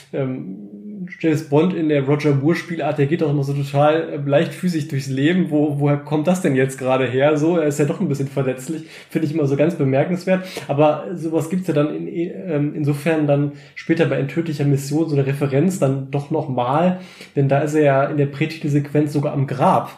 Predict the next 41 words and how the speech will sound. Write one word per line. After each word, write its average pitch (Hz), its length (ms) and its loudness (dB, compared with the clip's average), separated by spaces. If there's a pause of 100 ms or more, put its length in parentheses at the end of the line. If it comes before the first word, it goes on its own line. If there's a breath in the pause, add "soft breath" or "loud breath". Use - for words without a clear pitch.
(340 loud breath)
ähm, 113 200 -4
von 113 400 -4
Tracy 123 400 -4
Bond. 123 260 0
Also 139 160 -2
selbst 139 280 2
in 165 80 0
der 139 100 2
Roger 139 240 2
Moore-Ära, 147 680 4
wo 139 40 0
es 139 140 -2
alles 147 200 -2
immer 151 180 0
so 131 80 -2
ein 135 80 0
bisschen 135 480 0 (180 loud breath)
lockerer 143 560 2
war, 143 160 4
hat 147 140 -6
man 139 140 2
dann 143 240 2 (680 loud breath)
so 143 160 -6
dieses 147 300 0
Kapitel 160 680 2
doch 180 220 0
immer 139 160 0
mal 113 140 2
wieder 117 240 0
auch, - 280 -8 (240 soft breath)
ähm, 117 160 -8
aufgemacht. 107 520 -6
Das 117 140 -8
fand 123 260 -8
ich 117 80 -8
so 117 100 -12
ganz 117 200 -2
bemerkenswert. 117 760 -8 (720)
Und 143 260 2
diese 147 200 2
Einführung 175 840 2